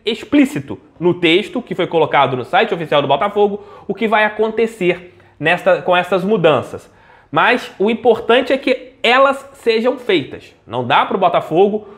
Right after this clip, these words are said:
continuar com os mesmos erros que aconteceram na temporada passada.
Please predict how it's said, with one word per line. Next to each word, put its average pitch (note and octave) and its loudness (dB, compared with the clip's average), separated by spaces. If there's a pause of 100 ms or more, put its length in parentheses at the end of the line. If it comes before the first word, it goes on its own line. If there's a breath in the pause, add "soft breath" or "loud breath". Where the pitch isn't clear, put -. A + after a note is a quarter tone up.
continuar F#3+ 0
com G#3 -4
os E3+ -4
mesmos G#3 0
erros G#3+ -2 (280 loud breath)
que A3+ 0
aconteceram G#3+ 0
na G#3 -2
temporada G3+ 2
passada. D#3 0